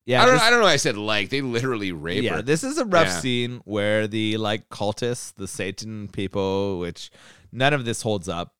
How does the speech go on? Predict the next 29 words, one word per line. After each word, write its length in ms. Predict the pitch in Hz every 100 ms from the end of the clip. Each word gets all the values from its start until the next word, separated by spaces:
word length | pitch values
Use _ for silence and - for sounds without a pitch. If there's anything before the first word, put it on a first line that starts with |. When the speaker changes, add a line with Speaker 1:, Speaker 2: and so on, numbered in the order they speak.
| _ _
Speaker 1:
sort 220 | - 117
of 120 | 95
rape 140 | 104 101
the 100 | 101
bartender, 480 | 95 92 - 92 90
trying 360 | - 104 104
to 60 | 110
get 180 | 98 92 -
access 640 | 90 92 - 95 87 -
to 380 | - - 117 98
Cindy 640 | 92 - 90 85 85 85
and 240 | 76 76 71
Rick. 300 | 71 - _ -
Speaker 2:
It 240 | 165 170
is 200 | 185 165
a 140 | 170
kind 380 | 147 - 127 135
of 80 | 123
uncomfortable 640 | 107 104 113 117 117 95
scene, 320 | 95 - 98 113
surprisingly 800 | - - - 104 175 185 147 101
graphic. 680 | 80 87 104 123 87 73 _ - _
But 140 | - 139
luckily, 360 | 165 190 143
as 120 | 113 110
we 80 |
find 320 | 110 131 131 113
out 120 | 87
next, 320 | 117 110 -